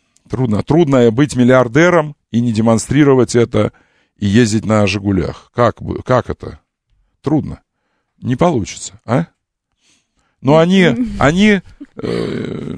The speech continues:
Speaker 1: Владимир Владимирович, они очень богатые люди. Очень. Совсем категорически,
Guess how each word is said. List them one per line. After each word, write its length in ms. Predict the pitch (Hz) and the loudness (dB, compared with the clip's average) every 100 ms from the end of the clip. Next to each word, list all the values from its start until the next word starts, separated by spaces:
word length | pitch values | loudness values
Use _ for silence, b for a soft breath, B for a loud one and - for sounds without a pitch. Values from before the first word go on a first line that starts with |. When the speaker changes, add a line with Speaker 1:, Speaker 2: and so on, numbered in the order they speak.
| - | -10
Speaker 1:
Владимир 60 | |
Владимирович, 580 | - 160 151 101 67 - _ - | 0 2 2 -2 -4 -14 _ -4
они 300 | 151 208 226 | 0 2 2
очень 320 | 165 196 147 | 4 2 0
богатые 440 | 117 107 117 107 95 | -2 2 2 0 -4
люди. 280 | 71 - - - | -4 -12 -18 -4
Очень. 420 | 139 123 - 90 _ | 0 0 0 -14 _
Совсем 440 | - 151 - 156 | -2 -2 2 0
категорически, 880 | 110 127 160 165 151 - 90 - 80 | 0 -2 2 2 2 -2 -10 -12 -12